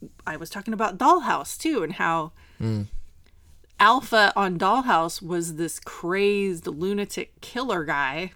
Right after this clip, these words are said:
Speaker 2: Mm-hmm.
Speaker 1: bad guy.
Speaker 2: Mm-hmm.
Speaker 1: So it should have been in my head. Bin-, it's Star Wars. Binary should have been in my head.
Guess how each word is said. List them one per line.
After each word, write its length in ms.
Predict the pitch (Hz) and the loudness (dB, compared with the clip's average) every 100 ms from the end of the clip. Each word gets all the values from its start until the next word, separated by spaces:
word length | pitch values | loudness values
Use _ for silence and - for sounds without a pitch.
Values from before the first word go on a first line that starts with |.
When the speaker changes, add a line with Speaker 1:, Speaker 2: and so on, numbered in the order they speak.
| - 123 | -8 -4
Speaker 2:
Mm-hmm. 280 | 123 117 113 _ - | -2 -2 -6 _ 0
Speaker 1:
bad 320 | 202 247 190 | 4 4 2
guy. 380 | 165 - 190 - - _ | -4 -6 -10 -16 -20 _
Speaker 2:
Mm-hmm. 260 | 131 117 117 123 - - - | -4 -2 -2 -4 -14 -20 -4
Speaker 1:
So 140 | 226 | 0
it 100 | 240 | 0
should 240 | - 349 | 2 6
have 100 | 349 | 6
been 160 | 233 202 | 6 2
in 120 | 196 | 2
my 100 | 180 | 0
head. 260 | 185 220 151 | 0 0 4
Bin-, 220 | 185 269 | 4 4
it's 180 | 254 226 | 0 -6
Star 340 | - - 277 254 | -6 0 0 0
Wars. 220 | 190 170 | -2 -4
Binary 480 | - 202 247 294 302 | 0 4 4 2 0
should 140 | 285 | -2
have 80 | 262 | -4
been 120 | 247 | -4
in 100 | 240 | -4
my 80 | 226 | -6
head. 340 | 208 180 170 | -6 -6 -8